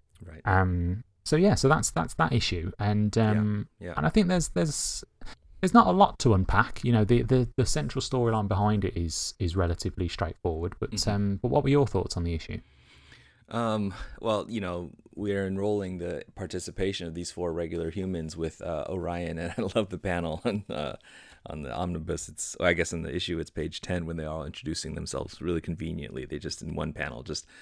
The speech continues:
Speaker 1: "Uh, uh, I'm
Speaker 2: Mm-hmm.
Speaker 1: Claudia Shane," <laughs> you know, and Dave Lincoln <laughs> suggests a name for
Speaker 2: <laughs>
Speaker 1: Orion, which is Orion, and then says, "I'm Dave Lincoln." <laughs> You know, it's just a
Speaker 2: Yeah,
Speaker 1: hilarious,
Speaker 2: yeah.
Speaker 1: like, uh,
Speaker 2: All their
Speaker 1: that's,
Speaker 2: names is just
Speaker 1: that's
Speaker 2: in one
Speaker 1: pretty
Speaker 2: panel.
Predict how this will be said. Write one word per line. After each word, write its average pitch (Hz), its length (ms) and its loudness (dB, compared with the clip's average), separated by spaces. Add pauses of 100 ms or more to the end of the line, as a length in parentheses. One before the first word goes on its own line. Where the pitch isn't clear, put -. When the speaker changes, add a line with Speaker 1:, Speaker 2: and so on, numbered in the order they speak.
(140)
Speaker 1:
"Uh, - 180 -4
uh, 135 160 4
I'm 120 220 10
Speaker 2:
Mm-hmm. 101 80 4
Speaker 1:
Claudia 139 420 0
Shane," 139 440 -2
<laughs> - 20 -2
you 113 120 2
know, 156 100 4 (220)
and 131 140 2
Dave 147 320 6
Lincoln 147 340 6 (340)
<laughs> - 340 -4
suggests 143 520 2
a 202 280 6
name 143 120 0
for 120 220 2
Speaker 2:
<laughs> - 0 -
Speaker 1:
Orion, 117 500 -2
which 110 180 -6
is 127 180 -4
Orion, 156 500 -4
and 127 220 -2
then 147 140 2
says, 127 340 -4
"I'm 147 180 -2
Dave 135 220 2
Lincoln." 160 300 -4 (140)
<laughs> - 140 -18
You 139 120 0
know, 135 60 -4 (100)
it's - 240 -4
just 127 200 -10
a 117 40 -2 (120)
Speaker 2:
Yeah, 113 280 8
Speaker 1:
hilarious, 90 60 2
Speaker 2:
yeah. 101 260 8
Speaker 1:
like, 82 260 -12 (380)
uh, - 80 -4
Speaker 2:
All 151 180 12
their 123 140 12
Speaker 1:
that's, 113 40 6 (100)
Speaker 2:
names 98 180 2
is 98 100 -4
just 107 140 0
Speaker 1:
that's - 100 -6
Speaker 2:
in 101 60 0
one 98 120 0
Speaker 1:
pretty 95 140 4
Speaker 2:
panel. 85 140 0